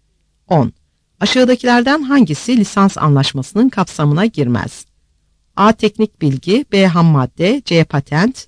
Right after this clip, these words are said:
D. Ticari sırlar, E. Ticari marka. On bir. Uluslararası bir işletme aşağıdaki risklerden hangisiyle karşılaşmaz?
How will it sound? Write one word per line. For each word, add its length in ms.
D. 160
Ticari 460
sırlar, 680
E. 200
Ticari 500
marka. 420
On 220
bir. 280
Uluslararası 720
bir 100
işletme 540
aşağıdaki 540
risklerden 640
hangisiyle 580
karşılaşmaz? 920